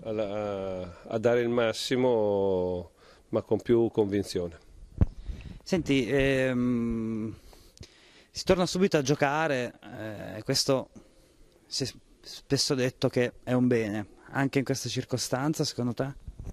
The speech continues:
Speaker 1: Mm, soprattutto in questa circostanza. Eh, altre volte magari ti servirebbe una settimana per preparare meglio le cose, ma in questa circostanza sicuramente va bene così e, e, mm, penso che le ragazze siano,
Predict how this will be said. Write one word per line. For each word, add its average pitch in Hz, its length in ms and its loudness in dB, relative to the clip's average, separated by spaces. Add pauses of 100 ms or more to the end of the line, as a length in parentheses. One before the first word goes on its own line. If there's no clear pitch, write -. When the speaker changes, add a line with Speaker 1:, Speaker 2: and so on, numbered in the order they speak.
(320)
Speaker 1:
Mm, 113 180 2
soprattutto 123 520 0
in 95 60 -2
questa 101 180 -2
circostanza. 87 720 -8
Eh, 90 680 -4
altre 113 260 -2
volte 123 260 2
magari 107 380 0
ti 104 100 -8
servirebbe 101 500 0
una 104 240 -2
settimana 110 440 -4
per 104 160 -10
preparare 95 500 -4
meglio 95 280 -6
le 92 120 -6
cose, 113 460 -6 (520)
ma 107 100 2
in 104 40 2
questa 110 240 -2
circostanza 107 600 -2
sicuramente 90 1600 -2 (140)
va 90 160 -2
bene 92 240 0
così 95 960 -4
e, - 560 0 (560)
e, 98 200 -4
mm, 87 840 -4 (140)
penso 98 280 -6
che 92 100 -10
le 92 120 -2
ragazze 98 380 -4
siano, 95 680 -4